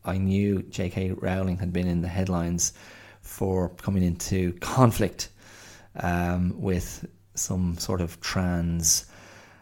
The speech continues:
rights, um, lobby group community. I'm gonna talk about this now.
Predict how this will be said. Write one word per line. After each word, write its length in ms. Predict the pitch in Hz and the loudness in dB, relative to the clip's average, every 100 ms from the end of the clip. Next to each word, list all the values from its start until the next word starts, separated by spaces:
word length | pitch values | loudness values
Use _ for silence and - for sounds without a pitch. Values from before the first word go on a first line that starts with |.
| - | -12
rights, 720 | - 95 90 85 - - - - - - - - | -2 2 2 0 4 6 6 2 -12 -18 -14 -4
um, 600 | 87 82 82 82 82 - - _ _ _ _ _ _ | 0 0 0 -2 -4 -6 -12 _ _ _ _ _ _
lobby 1000 | - 156 101 107 110 95 98 101 92 92 - | -12 -12 -10 -6 0 4 4 4 0 -2 -6
group 600 | - 98 95 92 - - | 0 4 6 4 -2 -4
community. 800 | 92 95 95 87 - 90 90 - - - - - - - _ _ - - | 0 4 4 2 0 -2 -2 -8 -20 -20 -20 -20 -20 -20 _ _ -20 -4
I'm 100 | 107 | 0
gonna 140 | 107 98 | 2 2
talk 240 | 101 87 | 2 2
about 160 | 82 82 | 0 0
this 240 | 80 - | -2 0
now. 240 | 87 80 | 0 -2